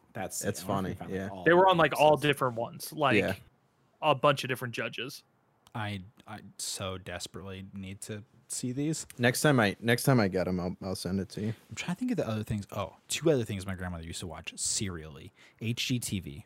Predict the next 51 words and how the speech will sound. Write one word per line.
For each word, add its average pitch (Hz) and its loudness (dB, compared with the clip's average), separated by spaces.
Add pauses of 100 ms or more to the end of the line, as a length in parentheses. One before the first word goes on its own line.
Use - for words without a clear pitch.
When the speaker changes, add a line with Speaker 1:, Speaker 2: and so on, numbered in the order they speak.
Speaker 4:
which - -6
was 95 -4
the 98 -2
most 95 0
punishing, 107 0
boring 90 -2
thing 80 -8
to - -6
watch 78 -4 (220)
as - -6
a - -12
child. 78 -6
Speaker 1:
Awful. - -8 (380)
Speaker 4:
As 92 -6
a - -8
child, 95 -2
horrible. 85 -4
Now 113 2
I 143 4
might 87 -4 (100)
watch - -10
it, - -14 (560)
but 101 -2
Speaker 2:
I 104 6
was 117 6
watching 92 2
it 87 -4
a 90 -2
lot 85 2
as 87 -8
a - -8
kid. 98 -8 (160)
Speaker 4:
but 95 -6
the 95 -8 (140)
Speaker 3:
Pretty 170 -2
interesting. 127 -12 (380)
That 151 -4
checks - -10
out. 117 -6
Speaker 4:
but 101 2 (300)
Speaker 1:
Yeah, 120 0
when 110 -2
I, 127 0 (260)
<clears throat> 139 -8
when 110 -2
I 117 0
stayed 147 4
home 160 4
from 123 -4
school, 104 -2
Speaker 4:
Mm. 85 -8